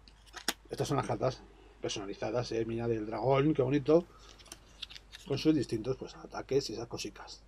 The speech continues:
¿Ves? Pues tendrán una velocidad de ataque, una velocidad de escudo, no sé qué, distintas acciones, con los nunchakos. Aquí el nunchaku. Ca-, mira, uf, mira qué rayada, chacho. Uah. Pues flipante. Yo me lo compré por este. Este, guau,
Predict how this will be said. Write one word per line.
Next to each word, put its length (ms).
¿Ves? 260
Pues 120
tendrán 240
una 160
velocidad 400
de 60
ataque, 540
una 160
velocidad 360
de 80
escudo, 480
no 100
sé 160
qué, 220
distintas 440
acciones, 460
con 180
los 120
nunchakos. 720
Aquí 240
el 100
nunchaku. 460
Ca-, 180
mira, 160
uf, 120
mira 120
qué 100
rayada, 340
chacho. 240
Uah. 720
Pues 140
flipante. 400
Yo 80
me 60
lo 60
compré 240
por 140
este. 300
Este, 180
guau, 280